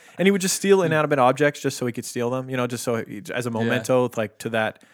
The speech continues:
Speaker 2: And jack
Speaker 1: rush.
Speaker 2: off on the teacher's desk and jump
Speaker 1: Ye-,
Speaker 2: out the window?
Speaker 1: for sure.
Speaker 2: I got you.
Speaker 1: Definitely did that.
Speaker 2: Yeah. Th-, th-, this is how it starts. This is how it starts with a-, almost every serial killer. They
Speaker 1: Oh,
Speaker 2: just
Speaker 1: yeah.
Speaker 2: start grabbing, they start stealing some
Speaker 1: They get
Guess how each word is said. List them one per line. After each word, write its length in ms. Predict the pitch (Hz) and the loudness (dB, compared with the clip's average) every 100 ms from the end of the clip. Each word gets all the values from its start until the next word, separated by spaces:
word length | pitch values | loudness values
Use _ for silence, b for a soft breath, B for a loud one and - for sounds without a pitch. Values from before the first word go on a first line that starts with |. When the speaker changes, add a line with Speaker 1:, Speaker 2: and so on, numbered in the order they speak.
| B B | B B
Speaker 2:
And 100 | 117 | -2
jack 220 | 123 120 127 | 4 4 6
Speaker 1:
rush. 20 | |
Speaker 2:
off 220 | 131 143 | 4 2
on 80 | 131 | -4
the 80 | 120 | -4
teacher's 320 | 139 135 107 | -4 -6 -2
desk 320 | 135 123 - | -2 -2 -6
and 80 | 120 | -6
jump 180 | 123 120 | -4 -4
Speaker 1:
Ye-, 40 | |
Speaker 2:
out 80 | 117 | -4
the 60 | 120 | -6
window? 360 | 120 120 120 - | -6 -8 -10 -12
Speaker 1:
for 100 | - | -12
sure. 280 | - - - | -10 -12 -12
Speaker 2:
I 60 | 143 | -12
got 260 | 90 - | -12 -12
you. 60 | 98 | -6
Speaker 1:
Definitely 320 | 120 - 98 | -6 -6 -14
did 140 | - | -14
that. 180 | - - 120 | -14 -14 -12
Speaker 2:
Yeah. 220 | 110 - _ _ _ _ _ _ _ _ | -14 -14 _ _ _ _ _ _ _ _
Th-, 120 | 151 131 | -10 -6
th-, 140 | 139 | -6
this 160 | 147 202 | -6 -6
is 60 | |
how 160 | 185 190 | -6 -6
it 60 | 175 | -6
starts. 460 | 190 208 - - | -6 -8 -8 -12
This 140 | - 127 | -8 -8
is 60 | 147 | -6
how 100 | 139 | -8
it 60 | |
starts 300 | - 127 104 | -6 -8 -8
with 200 | 107 101 - | -12 -14 -14
a-, 60 | 113 - | -16 -14
almost 260 | 110 110 101 | -12 -12 -10
every 240 | 113 117 | -10 -10
serial 240 | 113 113 101 | -10 -12 -12
killer. 340 | 95 90 87 _ - | -14 -14 -18 _ -10
They 120 | 110 | -6
Speaker 1:
Oh, 40 | |
Speaker 2:
just 40 | 92 | -6
Speaker 1:
yeah. 40 | - | -4
Speaker 2:
start 220 | 117 113 | -6 -4
grabbing, 420 | 120 117 113 110 - | -4 -4 -6 -14 -18
they 60 | |
start 200 | - 113 | -10 -10
stealing 320 | - 135 131 123 | -8 -8 -6 -2
some 140 | 139 | 0
Speaker 1:
They 40 | |
get 120 | 131 | 2